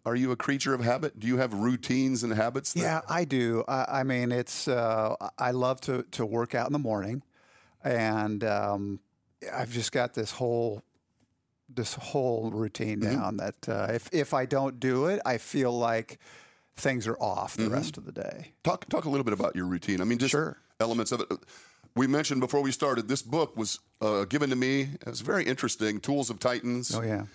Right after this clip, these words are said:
Speaker 1: Kind of a Tim Ferriss synopsis of his interviews with different big hitters and high performers, titans of industry, perhaps,
Speaker 2: Yeah.
Speaker 1: or healthcare, whatever.
Speaker 2: It's a great book 'cause you can, you can just jump in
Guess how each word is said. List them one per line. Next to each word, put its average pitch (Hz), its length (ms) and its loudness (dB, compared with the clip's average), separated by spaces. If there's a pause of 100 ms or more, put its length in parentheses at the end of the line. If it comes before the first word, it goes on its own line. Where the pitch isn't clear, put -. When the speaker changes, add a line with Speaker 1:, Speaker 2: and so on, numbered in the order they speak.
(220)
Speaker 1:
Kind 127 120 2
of 101 60 0
a 101 60 -2
Tim 127 260 0
Ferriss 120 440 2
synopsis 110 760 -2
of 101 80 -4
his 95 160 -2
interviews 113 440 2
with 101 140 0
different 107 380 0 (600)
big 120 220 2
hitters 117 380 2
and 98 100 2
high 107 140 2
performers, 110 600 0
titans 117 720 -2 (240)
of 98 140 0
industry, 113 480 2
perhaps, 110 500 2
Speaker 2:
Yeah. 104 60 4
Speaker 1:
or 92 40 2
healthcare, 104 360 0
whatever. 98 240 2
Speaker 2:
It's 87 120 0
a 170 40 -6
great 190 280 -2
book 170 180 -2
'cause 131 220 -2
you 151 120 0
can, 123 320 -2
you 139 160 0
can 127 160 -2
just 120 220 -2
jump 123 300 0
in 110 360 0